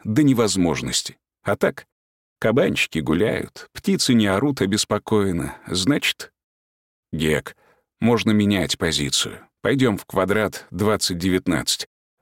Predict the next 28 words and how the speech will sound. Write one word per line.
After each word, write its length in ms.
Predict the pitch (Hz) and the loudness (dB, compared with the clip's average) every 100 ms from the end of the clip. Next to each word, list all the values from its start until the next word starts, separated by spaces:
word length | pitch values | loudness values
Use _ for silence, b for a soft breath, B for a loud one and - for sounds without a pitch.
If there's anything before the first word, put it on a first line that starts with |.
| - | -2
Заодно 460 | 107 123 104 110 | 0 2 2 2
и 60 | 101 | 4
разомнемся. 800 | 90 87 85 85 71 65 - - _ _ _ _ _ _ _ | 2 2 2 2 0 -2 -4 -4 _ _ _ _ _ _ _
Напарник 640 | 104 104 208 165 - - - | -2 2 2 4 2 0 -6
кивнул, 500 | - 104 139 202 175 - - | -2 0 4 2 2 -4 -4
и 60 | 113 | 2
еще 320 | 117 135 202 | 4 4 2
через 340 | - 120 107 | 2 2 2
несколько 460 | 123 123 - 98 - | 2 2 0 -4 0
минут 440 | 107 156 180 - - | 2 4 0 -4 0
мы 220 | 104 139 | 4 4
двумя 500 | 87 101 107 120 98 | 4 2 2 2 -2
размытыми 680 | - 107 95 101 104 85 78 | -2 0 2 0 0 0 -2
тенями 500 | - 110 156 147 - _ _ | 2 4 4 4 0 _ _
скользили 600 | - - 107 101 143 131 | -6 -2 0 2 2 2
в 80 | 98 | 0
сторону 440 | - 123 120 110 | 2 4 6 4
новой 440 | 104 110 101 80 76 | 6 4 4 2 0
точки 400 | - 80 - 90 | 0 0 0 0
наблюдения. 720 | 82 87 90 82 67 57 - _ _ _ _ _ _ _ | 0 2 2 0 -2 -6 -12 _ _ _ _ _ _ _
В 160 | 98 107 | 0 4
новом 360 | 190 196 165 | 6 6 4
квадрате 800 | 110 113 107 120 185 - 151 98 B B | 2 2 2 2 2 2 2 0 B B
на 160 | 110 | 0
пересечении 680 | 110 117 110 107 151 139 123 | 2 2 2 2 4 6 6
двух 400 | 101 104 127 - | 4 2 2 2
лесных 480 | 104 101 - 107 82 | 0 2 2 0 2
дорог 540 | 90 110 165 - - | 2 2 2 -2 -10